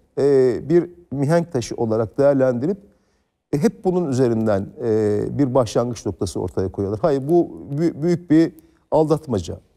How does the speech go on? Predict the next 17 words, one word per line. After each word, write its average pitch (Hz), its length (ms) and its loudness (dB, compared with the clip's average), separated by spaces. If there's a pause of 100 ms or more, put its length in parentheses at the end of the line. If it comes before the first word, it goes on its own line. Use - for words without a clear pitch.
Manipüle 170 400 2
ediyorlar 98 260 0
aslında 92 260 -4
süreçleri. 92 580 -6 (360)
E, 123 340 -2
yani 123 280 -2 (320)
buna 139 320 0
ne 151 180 2
diyelim? 120 260 0
Diplomatik 113 500 -2
manipüle 117 420 -4
diyelim 95 320 -6
veya, 107 240 0 (360)
e, 110 80 -4
stratejik 117 460 -2
manipüle 110 420 -2
diyelim. 90 200 -10